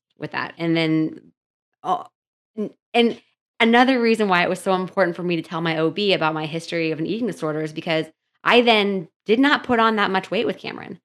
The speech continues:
because I was watching my carbs so much. I know we've already talked about in our last, in our pregnancy discussion that I was probably consuming about a hundred and twenty to a hundred and fifty carbs. No one ever told me that there was anything wrong with that. And looking back,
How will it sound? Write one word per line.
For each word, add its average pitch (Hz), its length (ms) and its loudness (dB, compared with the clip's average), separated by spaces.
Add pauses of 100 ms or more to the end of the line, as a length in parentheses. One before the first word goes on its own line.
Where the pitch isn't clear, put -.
(480)
because 196 320 2
I 180 180 4
was 214 180 2
watching 185 580 -2
my 165 220 -2
carbs 156 640 -4
so 160 140 -2
much. 156 240 -2
I 160 40 0
know 170 160 2
we've 190 120 0
already 175 180 0
talked - 180 -8
about 165 220 0
in 151 60 -4
our 151 100 -2
last, 156 260 -6 (160)
in 170 100 -4
our 147 100 -4
pregnancy 165 360 -8
discussion 262 640 -4 (720)
that 175 240 -2
I 170 160 2
was 175 200 -4 (100)
probably 175 340 -6
consuming 170 420 -4
about 160 180 -2
a 156 60 -4
hundred 170 400 -8
and 160 120 -4
twenty 160 280 -6
to 165 80 -2
a 156 40 -2
hundred 160 220 -6
and 165 100 -6
fifty 165 220 -6
carbs. 160 440 -4
No 160 240 0
one 320 260 0
ever 202 260 -2
told 185 280 -4
me 165 140 -2
that 147 80 -8
there 156 120 -4
was 151 120 -6
anything 160 300 -4
wrong 151 180 -4
with 175 120 -6
that. 202 240 0
And 170 80 -4
looking 185 260 -4
back, 156 420 -2